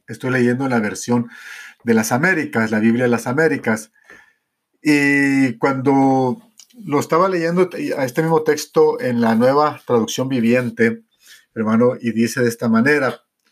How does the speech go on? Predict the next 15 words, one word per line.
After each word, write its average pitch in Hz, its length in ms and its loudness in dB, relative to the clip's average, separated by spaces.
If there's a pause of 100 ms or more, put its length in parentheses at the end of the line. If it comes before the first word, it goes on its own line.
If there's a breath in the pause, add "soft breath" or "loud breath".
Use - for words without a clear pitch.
(640 soft breath)
"Pero 135 300 0
nuestro 127 1000 0 (140)
sumo 202 480 0
sacerdote 131 1000 0 (640 soft breath)
se - 260 -2
ofreció 156 960 2
a 131 120 -4
sí 147 240 -6
mismo 139 800 -4
a 117 140 -8
Dios 139 420 0
como 120 380 2
un 139 240 0
solo 143 360 2
sacrificio 127 920 -2